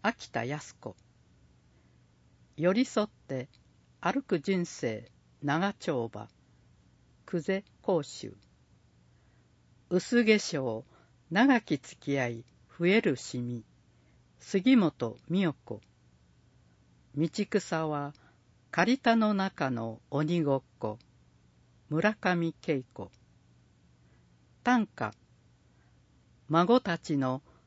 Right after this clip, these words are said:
差し出すその手ありがとう。敬老の日に胸キュンキュン。山本美智子。三歳児、一期一会のハイタッ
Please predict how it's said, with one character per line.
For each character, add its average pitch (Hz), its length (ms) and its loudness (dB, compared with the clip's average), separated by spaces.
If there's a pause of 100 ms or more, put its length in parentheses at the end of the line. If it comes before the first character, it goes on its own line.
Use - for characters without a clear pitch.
(120)
差 - 220 0
し 269 160 0
出 247 140 8
す 170 140 -4
そ 151 180 -4
の 151 160 0
手 139 360 -6
あ 143 120 0
り 180 160 0
が 160 160 2
と 113 360 -8
う。 - 640 -20
敬 233 280 8
老 220 200 6
の 190 160 0
日 170 220 -2
に 120 260 -2 (160)
胸 175 400 2
キ 165 120 -2
ュ - 20 2
ン 147 140 -2
キ - 180 -6
ュ 131 40 0
ン。 123 180 -6 (920)
山 180 300 4
本 190 380 0
美 156 160 0
智 - 180 -18
子。 - 220 -10 (1500)
三 262 360 4
歳 202 340 0
児、 110 300 -10 (640)
一 233 300 2
期 247 200 8
一 233 300 0
会 175 120 4
の 110 200 -4
ハ - 220 0
イ 180 80 -2
タ 147 220 -6
ッ - 40 -12